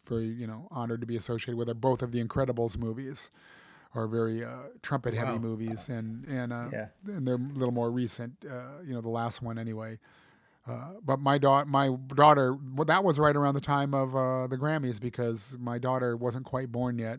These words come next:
Speaker 1: when that first movie, uh,
Speaker 2: Mm-hmm.
Speaker 1: was coming out. I remember, uh, and I had appendicitis. I had my appendix taken out a week before I recorded that, so
Speaker 2: <laughs> No
Speaker 1: my, I
Speaker 2: way.
Speaker 1: was in pain,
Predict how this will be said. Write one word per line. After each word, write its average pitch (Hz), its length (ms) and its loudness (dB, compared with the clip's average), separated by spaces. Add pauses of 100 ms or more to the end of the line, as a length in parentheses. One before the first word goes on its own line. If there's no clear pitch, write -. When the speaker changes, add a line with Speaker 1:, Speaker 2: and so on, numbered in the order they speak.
(140)
Speaker 1:
when 113 180 -4
that 110 180 -6
first - 380 -6
movie, 117 400 -4
uh, 113 120 -10 (220)
Speaker 2:
Mm-hmm. 104 280 -8 (480)
Speaker 1:
was 120 120 -2
coming 117 280 -4
out. 110 120 -4
I 113 40 -4
remember, 113 520 -8 (100)
uh, 135 280 -14 (260)
and 143 160 0
I 139 60 6
had 139 220 2
appendicitis. 143 1000 0 (100)
I 135 60 -2
had 151 120 0
my 131 100 -2
appendix 139 400 -4
taken 123 240 -4
out 117 120 -2
a 117 60 -4
week 127 240 -4
before 123 320 -4
I 120 40 0
recorded 120 480 -2
that, 117 220 -4
so 120 240 -4 (260)
Speaker 2:
<laughs> - 260 -16
No 127 160 -4
Speaker 1:
my, 143 240 -2
I - 20 2
Speaker 2:
way. 139 80 0
Speaker 1:
was 131 80 2
in 139 160 2
pain, 131 720 0